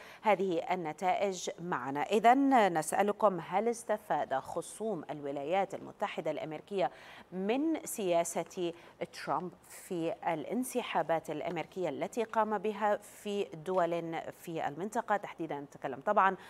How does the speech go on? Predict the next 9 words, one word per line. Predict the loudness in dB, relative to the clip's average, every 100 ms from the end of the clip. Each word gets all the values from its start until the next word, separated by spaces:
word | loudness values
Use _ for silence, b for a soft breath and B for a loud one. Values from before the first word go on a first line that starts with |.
| B B
عن | 2 2
العراق | 0 0 0 0 -2
وعن | -6 -6
أفغانستان | -10 -8 -8 -8 -8 -4 -4 -4 -8
وأيضًا | -6 -4 -4 -4 -4 -4 -6
إعادة | -8 -8 -12 -10
الانتشار | -10 -10 -14 -14 -6 -4 -4 B B B -18
في | -10 -8 -8 -8
سوريا. | -6 -2 -4 -6 -14